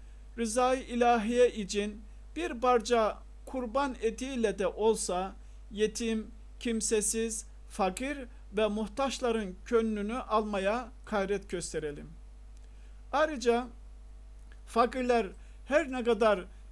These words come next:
bizim yardımlarımıza ihtiyacı olsa da aslında bizim de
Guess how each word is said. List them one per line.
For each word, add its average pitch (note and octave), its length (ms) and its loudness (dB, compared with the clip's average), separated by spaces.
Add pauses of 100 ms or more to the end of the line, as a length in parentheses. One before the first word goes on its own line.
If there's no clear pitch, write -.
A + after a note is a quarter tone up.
bizim A#3 400 -2
yardımlarımıza A3 1300 2 (300)
ihtiyacı A3+ 600 2
olsa G#3 540 2
da D#3 240 0 (320)
aslında A#3+ 600 2
bizim C4 380 -2
de E3+ 240 4